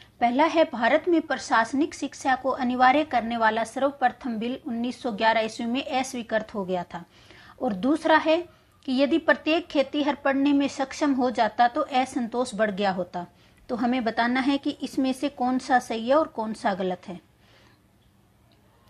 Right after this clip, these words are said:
तो पहला कि भारत में प्राथमिक शिक्षा को अनिवार्य करने वाला बिल ये लेके आए थे गोपाल कृष्ण गोखले। गोपाल कृष्ण गोखले का जन्म हुआ था नौ मई अठारह सौ छियासठ को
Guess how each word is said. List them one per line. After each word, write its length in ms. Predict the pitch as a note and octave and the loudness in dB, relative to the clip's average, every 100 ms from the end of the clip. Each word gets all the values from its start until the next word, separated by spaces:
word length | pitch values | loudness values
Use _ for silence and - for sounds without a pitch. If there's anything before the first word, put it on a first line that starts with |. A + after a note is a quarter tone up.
| _ _ - | _ _ -2
तो 80 | C4+ | 0
पहला 380 | - A3+ A#3+ C#4+ | 2 4 6 6
कि 160 | D4 | 4
भारत 280 | B3 A#3 B3 | 2 4 4
में 100 | D4+ | 2
प्राथमिक 460 | C4 C4+ C#4 D#4 - | 4 4 4 0 -2
शिक्षा 360 | C#4+ - C#4+ | -6 -4 0
को 140 | C4 C4+ | 2 0
अनिवार्य 480 | B3+ B3 A#3+ B3 C4 | 0 2 4 4 2
करने 300 | B3+ B3 B3 | -2 0 4
वाला 240 | B3 B3 | 6 6
बिल 200 | A#3+ B3+ | 2 0
ये 180 | A#3 C4 | 0 2
लेके 280 | B3 A#3+ B3 | 2 2 2
आए 140 | A#3+ D#4+ | 2 -2
थे 80 | |
गोपाल 440 | B3+ A3+ A#3 A#3+ A#3+ | -4 -2 6 6 6
कृष्ण 580 | C4 B3 - F#4+ E4 A3+ | 0 -6 -4 -4 -2 -2
गोखले। 480 | G#3 G#3 F#3+ F3 - _ _ _ _ _ _ _ _ _ - | -2 -2 -6 -8 -12 _ _ _ _ _ _ _ _ _ -4
गोपाल 300 | A3 B3 B3+ | 4 6 6
कृष्ण 380 | C4 B3+ B3+ | -2 -4 -4
गोखले 340 | A#3+ A#3 C4 B3 | -2 -2 -2 0
का 140 | B3 | 2
जन्म 280 | A3+ A3+ A#3+ | 0 -2 -2
हुआ 220 | A#3+ G#3+ | 0 0
था 180 | G#3 - | 0 0
नौ 340 | D#4+ A3+ A#3 | 0 2 2
मई 360 | C4+ A#3+ C4+ A4 _ _ _ _ _ _ _ _ _ _ _ _ _ _ _ _ _ _ _ _ _ _ _ _ _ _ | 2 2 0 -4 _ _ _ _ _ _ _ _ _ _ _ _ _ _ _ _ _ _ _ _ _ _ _ _ _ _
अठारह 340 | G3+ G#3+ G3+ G#3 | -6 -2 -2 -2
सौ 160 | D4+ | -6
छियासठ 480 | - B3+ F#3+ - - | -6 -4 -4 -4 -12
को 200 | - | -12